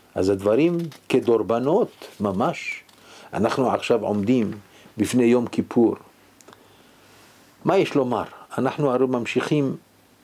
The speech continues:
זה כבר כמה שבועות שאנחנו מדברים בעניין התשובה. ברור שלקראת יום כיפור צריך להיות מוכן לתשובה, ולהשתדל בתשובה הכי טובה שאפשר,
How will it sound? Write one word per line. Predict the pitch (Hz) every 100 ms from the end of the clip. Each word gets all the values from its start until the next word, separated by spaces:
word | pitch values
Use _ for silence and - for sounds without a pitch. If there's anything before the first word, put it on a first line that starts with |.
| _ _ _ _ _ _
זה | 95 104
כבר | 123 123
כמה | - 117 135
שבועות | - 117 127 135
שאנחנו | 123 113 - 135
מדברים | 131 135 143 165 147
בעניין | 123 131 127
התשובה. | 120 - 110 - 98 95 90 - _ _ _ _ _ _ _ _ - - _ - - - _ -
ברור | 120 220 233
שלקראת | 170 151 - 147 -
יום | 131
כיפור | 117 113 - 127
צריך | 110 110 101 104
להיות | 107 104
מוכן | 113 - 135 131
לתשובה, | 110 110 - 107 131 123 _ _ _ _ _ _ -
ולהשתדל | 101 110 120 - 127 113 143 147
בתשובה | 127 117 139 147 147
הכי | - 165
טובה | - 165 160
שאפשר, | 156 156 - 180